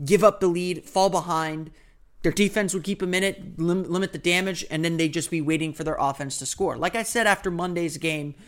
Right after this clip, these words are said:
on Tuesday's episode of Locked On Magic, the defense right now is good enough to get the Magic to the door. But as Morpheus always says, "I can only show you the door. You have to walk through it." The Magic need to make some shots to get through that door.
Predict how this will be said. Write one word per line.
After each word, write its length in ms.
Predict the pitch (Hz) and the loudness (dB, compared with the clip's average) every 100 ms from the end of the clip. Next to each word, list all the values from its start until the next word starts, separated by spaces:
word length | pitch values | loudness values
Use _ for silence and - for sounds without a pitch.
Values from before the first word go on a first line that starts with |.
| - - | -20 -8
on 180 | - 156 | -2 -2
Tuesday's 540 | - 214 247 202 180 156 | -2 -2 -2 4 4 4
episode 300 | 139 165 147 | 0 -4 -2
of 100 | 147 | 0
Locked 240 | 139 143 | 0 0
On 140 | 139 | -2
Magic, 420 | 135 135 135 135 - - - - - _ _ _ _ | -2 -4 -4 -6 -10 -20 -20 -20 -20 _ _ _ _
the 60 | 156 | -2
defense 560 | 147 240 233 240 208 | 2 2 4 2 2
right 220 | 196 - 185 | 2 2 4
now 280 | 185 190 | 2 2
is 160 | 165 143 | 0 0
good 180 | 170 190 | 4 4
enough 260 | 180 175 - | 2 -2 -4
to 80 | |
get 220 | 143 180 - | -2 -2 -2
the 80 | |
Magic 380 | 156 165 165 160 | -2 0 0 -2
to 100 | - | -8
the 60 | 139 | -10
door. 300 | 120 113 113 | -8 -8 -8
But 140 | - 107 | -14 -12
as 100 | 139 | -6
Morpheus 520 | 160 185 208 185 - | 0 0 2 2 4
always 340 | 185 175 170 | 4 4 0
says, 540 | - 175 151 139 - - - - - _ _ _ - | 4 6 6 2 -4 -4 -14 -20 -20 _ _ _ 6
"I 80 | 185 | 6
can 160 | - | 8
only 240 | 196 190 190 | 4 2 0
show 220 | - 185 | 0 4
you 160 | 185 170 | 4 2
the 60 | |
door. 420 | 151 147 143 139 139 _ _ - | 0 -4 -4 -6 -14 _ _ 0
You 160 | 151 | 4
have 200 | 156 151 | 6 4
to 80 | 160 | 2
walk 260 | 147 147 147 | 2 0 0
through 160 | 127 | -8
it." 120 | - - - | -8 -12 -10
The 80 | 139 | -2
Magic 380 | 151 190 185 - | 4 4 4 -2
need 220 | 160 151 | -2 -2
to 60 | 156 | -2
make 220 | 139 147 | -2 -2
some 160 | - 131 | -2 -4
shots 600 | - - 120 120 - - - | -4 -2 -2 -2 -8 -12 -8
to 80 | 143 | -4
get 240 | 139 - | -2 -4
through 140 | 139 | -4
that 200 | 131 131 | -2 -4
door. 240 | - 101 | -6 -14